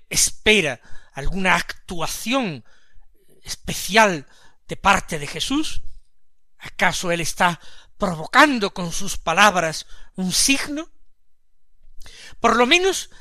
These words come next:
es un hombre práctico, más que quejarse por lo que no tiene, presenta lo que tiene.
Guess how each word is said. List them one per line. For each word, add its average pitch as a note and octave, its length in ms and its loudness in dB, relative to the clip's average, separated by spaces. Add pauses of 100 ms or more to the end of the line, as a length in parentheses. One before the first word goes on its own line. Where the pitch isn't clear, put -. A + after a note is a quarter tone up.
(140)
es - 200 -4
un B3+ 120 -2
hombre B3 260 0
práctico, - 560 0
más A#3 180 4
que C4 220 2
quejarse - 640 2 (320)
por F#3+ 180 0
lo F#3 160 -2
que D#3+ 120 -6
no A#3 140 0
tiene, F3+ 520 -4 (680)
presenta C#4+ 600 4
lo C#4+ 100 0
que F4+ 100 -6
tiene. D#3 340 -4